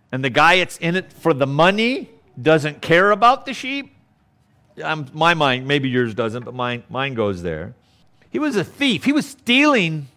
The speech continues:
from the offering bucket. He was in charge of the money bag. It also says this in chapter four, thirteen.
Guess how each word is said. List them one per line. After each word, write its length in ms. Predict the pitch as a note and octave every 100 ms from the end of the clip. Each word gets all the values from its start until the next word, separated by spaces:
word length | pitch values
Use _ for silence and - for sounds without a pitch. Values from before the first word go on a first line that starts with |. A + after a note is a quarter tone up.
| _ _ _ _ _ _
from 140 | F3 F3+
the 100 | G3+
offering 460 | A3 - E3 C3+
bucket. 340 | C3 A#2 F#2+ - _ _ _ _ _ _ _ _ _
He 80 | E3
was 180 | G#3 G3+
in 80 | G3+
charge 360 | F3 D#3+ D#3+
of 60 | C#3+
the 60 |
money 240 | F#3 G#3 E3+
bag. 220 | B2 A#2
It 60 | C#3
also 280 | C#3 -
says 260 | A2+ A#2+ G#2+
this 200 | A2 G#2+
in 80 | G#2
chapter 300 | G#2+ F2+ F2
four, 200 | G#2+ - -
thirteen. 560 | A2 - A#2+ F2+ D2